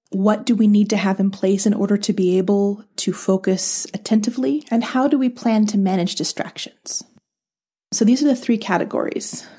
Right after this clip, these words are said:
clarifying outcomes, organization, and focused attention. For clarifying outcomes on the meta level, this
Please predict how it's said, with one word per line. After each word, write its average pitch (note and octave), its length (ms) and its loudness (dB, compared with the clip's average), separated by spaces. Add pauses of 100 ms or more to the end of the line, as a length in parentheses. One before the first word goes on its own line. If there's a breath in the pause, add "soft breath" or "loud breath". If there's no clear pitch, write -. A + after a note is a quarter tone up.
clarifying G#3 560 2
outcomes, C#4 680 -2
organization, G3+ 920 2 (160)
and F3+ 140 -4
focused - 360 -8
attention. - 540 -10 (720)
For A#3 140 -2
clarifying D4 760 2
outcomes F#3 720 -2 (420 loud breath)
on G#3+ 320 4
the G3+ 420 2
meta C4 360 6
level, G3 600 0
this G#3+ 340 0